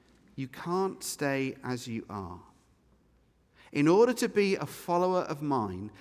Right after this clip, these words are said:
you need to enter on my terms, not yours. And if you become a follower of mine, if you accept the invitation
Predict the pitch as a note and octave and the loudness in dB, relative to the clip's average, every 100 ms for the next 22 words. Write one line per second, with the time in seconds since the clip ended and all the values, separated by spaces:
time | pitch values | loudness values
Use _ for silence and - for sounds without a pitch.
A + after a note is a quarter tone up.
0 | - - B2 D#3 A3+ A#3 A3 G#3 - - | -20 -14 -2 0 0 0 -2 -2 -4 -6
1 | - C#3+ B2 C#3+ C3 B2+ B2 B2+ B2+ C#3 | -4 -4 -2 -2 -4 -4 -2 -2 -2 -2
2 | E3 E3 D#3+ - F#2+ F2 E2+ F#2+ C#3+ - | -2 -4 -8 -10 -8 -8 -10 -14 -14 -16
3 | - _ _ - A#2 B2 - - - _ | -16 _ _ -12 -6 -6 -6 -16 -20 _
4 | _ _ _ E3 C#3+ F#2 - - - - | _ _ _ -6 -6 -6 -12 -20 -20 -20
5 | _ _ _ _ _ _ _ - - - | _ _ _ _ _ _ _ -20 -20 -4
6 | D#3 E3+ A#3+ A#3+ B3+ C4 B3 - - - | 0 2 2 0 0 2 2 -2 -6 -8
7 | - B3+ B3+ D#3+ A#2+ A#2+ - - E3+ E3 | -6 0 2 2 0 -4 -10 -2 2 4
8 | E3 D3 D3 D3 C3+ G#2 G#2 - - F#3 | 2 0 -2 0 2 0 -4 -12 -4 -4
9 | F#3+ A#3 B3+ B3 G3 - - B3+ G#3 - | -2 0 2 2 0 -2 -2 0 -2 -2
10 | D#3+ F3 F3 D3+ D3 G#3 G3 - F#2 F2+ | 4 4 4 -2 -4 -4 -4 -4 -10 -12